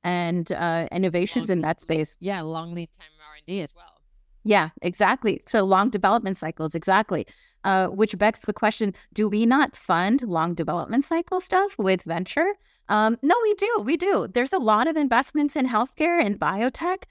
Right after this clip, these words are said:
Speaker 1: and there are s-, a lot of learnings from these sectors that we can carry over to others that can make,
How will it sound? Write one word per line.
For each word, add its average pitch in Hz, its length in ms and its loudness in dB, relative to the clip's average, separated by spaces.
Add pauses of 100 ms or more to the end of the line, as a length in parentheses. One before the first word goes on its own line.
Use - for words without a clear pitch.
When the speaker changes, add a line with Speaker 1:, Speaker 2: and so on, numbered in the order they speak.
(280)
Speaker 1:
and 254 460 4
there 233 340 0
are 269 140 2
s-, - 240 -10
a 208 80 2
lot 196 420 2
of 233 80 0
learnings 208 640 0
from 196 240 0
these 196 260 -2
sectors - 600 -2
that - 180 2
we 196 140 -2
can 226 180 0
carry 175 420 -2
over 190 360 -2
to - 200 -8
others 160 540 -4
that 165 220 0
can 196 220 0
make, 175 340 -4